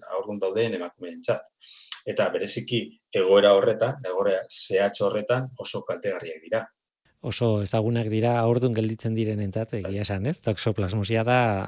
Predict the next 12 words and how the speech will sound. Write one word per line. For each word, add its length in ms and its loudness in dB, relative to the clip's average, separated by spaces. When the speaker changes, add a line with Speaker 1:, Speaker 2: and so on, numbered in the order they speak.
Speaker 2:
bai, 240 -6
eh, 340 -6
klasiko 420 0
bat 160 -8
gainera. 380 -8
Speaker 1:
Bai, 340 0
txerriki 400 -4
gordinak, 560 -2
eh, 400 -6
jaten 560 -6
dituzunean, 880 -4
edo 300 -2